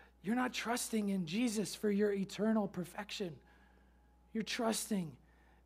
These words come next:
in y-, you're trusting in your ability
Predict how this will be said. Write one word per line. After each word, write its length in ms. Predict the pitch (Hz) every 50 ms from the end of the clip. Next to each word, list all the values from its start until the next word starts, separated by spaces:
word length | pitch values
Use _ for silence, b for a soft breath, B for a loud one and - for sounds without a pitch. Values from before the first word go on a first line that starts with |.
| _ -
in 200 | 233 233 226 208
y-, 400 | 185 180 180 185 220 - - 220
you're 240 | 240 226 233 302 302
trusting 640 | 302 - - 262 247 - - - 247 220 208 196 B B B B -
in 140 | 196 190 175
your 240 | 196 262 285 285
ability 640 | 262 202 170 226 226 220 214 202 175 170 143 - -